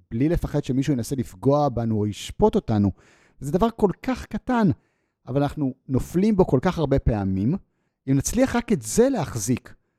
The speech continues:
זה כבר המון, המון, המון, המון, וזה ממש במיקרו של המיקרו. ועוד דבר שהם אומרים שם, אחד המפיקים בסוף הסרט, הוא אומר, "אם תיתן לאנשים את האפשרות,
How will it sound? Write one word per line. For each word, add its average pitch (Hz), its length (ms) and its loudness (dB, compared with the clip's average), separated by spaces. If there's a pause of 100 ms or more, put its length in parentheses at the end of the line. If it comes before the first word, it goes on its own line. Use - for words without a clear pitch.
(220)
זה 95 180 -10
כבר 120 300 -2 (160)
המון, 156 480 4
המון, 127 240 4
המון, 113 220 2
המון, 101 300 0
וזה 120 160 -4
ממש 160 340 0
במיקרו 170 480 0
של 113 180 -2
המיקרו. 98 400 -2 (720)
ועוד 208 180 -2
דבר 202 220 0
שהם 127 240 0
אומרים 120 240 0
שם, 131 160 0
אחד 143 180 0
המפיקים 160 460 -4
בסוף 151 360 -4
הסרט, 104 760 -4 (440)
הוא - 120 -6
אומר, 185 200 0 (500)
"אם 151 120 2
תיתן 190 380 -2
לאנשים 165 580 -4
את 151 120 -6
האפשרות, - 720 -4